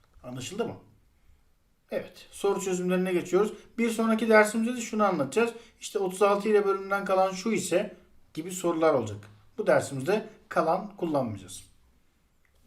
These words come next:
Dört basamaklı A, A, A, A sayısı <laughs> altıya tam olarak bölünebildiğine göre A sayısının alabileceği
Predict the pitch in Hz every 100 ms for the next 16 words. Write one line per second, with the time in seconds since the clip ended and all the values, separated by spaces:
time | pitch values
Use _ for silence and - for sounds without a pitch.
0 | _ - 202 233 285 269 254 220 - 175
1 | 180 - 208 208 214 214 202 202 214 202
2 | 202 208 220 226 220 156 143 - 143 214
3 | - - - 165 185 - 233 214 220 247
4 | 233 190 165 - 180 175 170 170 160 175
5 | 175 139 127 170 220 - - - 208 214
6 | 214 165 - 151 170 185 160 147 127 147
7 | -